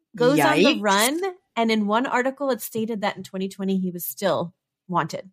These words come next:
Speaker 1: by police. Like, he
Speaker 2: Ooh.
Speaker 1: was never. But another one says that he completed suicide in Texas, but I literally have no idea. Like, I've not been able to confirm, and I was searching, searching for
Speaker 2: Mm-hmm.
Speaker 1: that.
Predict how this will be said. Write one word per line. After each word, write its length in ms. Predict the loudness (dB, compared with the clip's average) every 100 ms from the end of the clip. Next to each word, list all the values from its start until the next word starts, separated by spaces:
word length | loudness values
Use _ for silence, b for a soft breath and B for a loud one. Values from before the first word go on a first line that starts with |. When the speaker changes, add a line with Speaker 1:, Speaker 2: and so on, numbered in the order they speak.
| _
Speaker 1:
by 100 | -6
police. 300 | -6 -6 2 6
Like, 80 | 6
he 60 | 4
Speaker 2:
Ooh. 40 | -2
Speaker 1:
was 160 | -8
never. 240 | -12 -12 -16 b b _
But 140 | 0
another 340 | 4 4 4 2
one 200 | 2 2
says 340 | 2 2 2
that 260 | 2 2 0
he 200 | -12 -12 _
completed 400 | -14 -6 -4 -4
suicide 440 | -4 -4 -2 -4 -4
in 80 |
Texas, 440 | -8 -10 -6 -8 -6
but 160 | -8 -2
I 100 | -2
literally 360 | 0 0 -2 -4
have 140 | -6
no 140 | -8 -8
idea. 320 | -8 -8 -8
Like, 160 | -10 -12 -16 -20 _
I've 160 | -2 2
not 300 | 2 2 -2
been 120 | -6
able 120 | -8
to 60 | -8
confirm, 340 | -12 -8 -8
and 100 | -2
I 120 | -2
was 120 | -2 -6
searching, 520 | -10 -10 -12 -20 -20 _ _
searching 580 | _ 0 0 0 -2 -2
for 60 | -4
Speaker 2:
Mm-hmm. 160 | -4
Speaker 1:
that. 220 | -4 -4